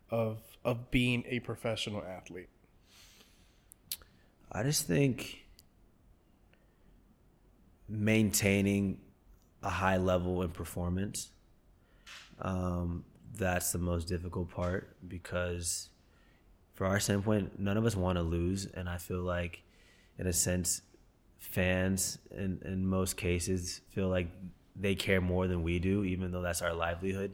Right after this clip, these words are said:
Speaker 1: Mm-hmm.
Speaker 2: You think I wanna go out there and lose? You think I don't care?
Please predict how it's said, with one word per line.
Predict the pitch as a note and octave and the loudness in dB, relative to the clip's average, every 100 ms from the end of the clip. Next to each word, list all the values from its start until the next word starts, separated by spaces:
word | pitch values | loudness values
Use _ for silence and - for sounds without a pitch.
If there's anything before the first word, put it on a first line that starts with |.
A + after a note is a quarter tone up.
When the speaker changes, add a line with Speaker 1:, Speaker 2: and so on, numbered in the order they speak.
| - | 2
Speaker 1:
Mm-hmm. | D3 C#3+ C#3 A2 - | 4 4 2 -2 -6
Speaker 2:
You | F#2 | -2
think | F#2 F#2+ | 0 2
I | |
wanna | F#2+ F#2+ | 2 0
go | F2 | 0
out | F2+ F2+ | 0 0
there | F#2 | -2
and | F2+ E2+ | -2 -2
lose? | F2 F#2+ F#2 - - | -6 -6 -6 -10 -10
You | F#2+ | -10
think | F2 F#2 E2+ - - - - | -6 -4 -6 -12 -20 -20 -6
I | - | 0
don't | G2 F#2+ | 2 2
care? | F2+ F#2 F#2 F#2+ G2 | 2 2 4 4 0